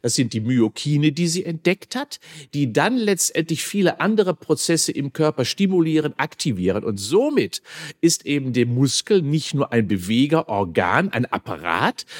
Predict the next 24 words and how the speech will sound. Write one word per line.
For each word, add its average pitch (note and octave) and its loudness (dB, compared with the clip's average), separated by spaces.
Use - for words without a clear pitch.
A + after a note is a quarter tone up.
sondern D#3 0
ein A2 -2
Grundbestandteil B2+ 0
vieler A3+ 0
physiologischer E3 0
und A2 -4
biochemischer C#3 -2
Prozesse - -2
des - -4
Körpers. A2+ 0
Und - -2
auch G#2+ -4
da D#3 2
hat D#3+ -2
die B2 -2
Forschung D#3 -2
leider A2+ 2
in A2 -6
den A2+ 0
letzten A2+ 0
Jahren G#2+ 2
eben A#2+ -2
noch A#2+ 0
nicht F3+ 0